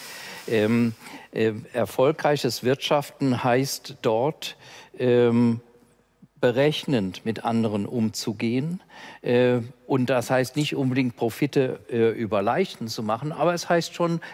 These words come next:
dass bei dieser Berechnung mein Nutzen und deren Nutzen nicht unbedingt in solidarischer Balance, äh, sagen wir mal vorsichtig, äh, ausgehandelt werden. Das heißt also, die Schizophrenie besteht darin, dass wir eigentlich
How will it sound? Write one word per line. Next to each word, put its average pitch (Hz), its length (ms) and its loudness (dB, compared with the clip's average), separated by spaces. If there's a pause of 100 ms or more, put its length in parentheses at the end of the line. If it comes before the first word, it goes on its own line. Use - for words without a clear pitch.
dass 143 220 0
bei 143 120 4
dieser 139 320 2
Berechnung 135 640 2 (320)
mein 139 260 4
Nutzen 165 500 0 (160)
und 131 200 0
deren 151 280 4
Nutzen 151 360 0
nicht 180 200 0
unbedingt 156 440 0
in 135 140 0
solidarischer 135 680 0
Balance, 117 640 0 (160)
äh, 95 220 0
sagen 110 260 -2
wir 107 120 0
mal 104 160 0
vorsichtig, 107 640 -6 (320)
äh, 107 280 2 (440)
ausgehandelt 113 800 -2
werden. 104 260 2
Das 113 180 -2
heißt 147 240 2
also, 131 200 0
die 120 140 -2
Schizophrenie 143 600 0
besteht 127 420 -2
darin, 135 280 2
dass 117 200 -2
wir 117 160 -2
eigentlich 123 460 2